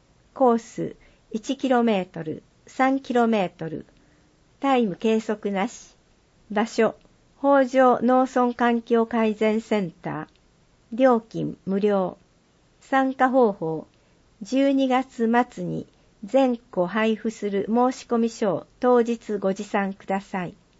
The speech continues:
お問い合わせ、北栄スポーツクラブ。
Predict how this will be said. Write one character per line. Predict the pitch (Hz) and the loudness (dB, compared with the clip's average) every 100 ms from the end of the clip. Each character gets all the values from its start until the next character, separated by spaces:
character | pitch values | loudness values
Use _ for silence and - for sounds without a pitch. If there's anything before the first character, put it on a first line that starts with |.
| _ _ _ _ _ _ - | _ _ _ _ _ _ -12
お | 202 | -4
問 | 269 269 262 | 2 2 4
い | |
合 | 240 | 2
わ | 226 | 2
せ、 | 226 202 - _ _ _ | 0 -2 -4 _ _ _
北 | 220 - 254 | -4 -2 2
栄 | 262 247 240 | 4 4 2
ス | - - | -2 0
ポ | 269 269 | 2 2
ー | |
ツ | 277 - | 0 -2
ク | 180 | 0
ラ | 214 | 0
ブ。 | 170 127 | -2 -6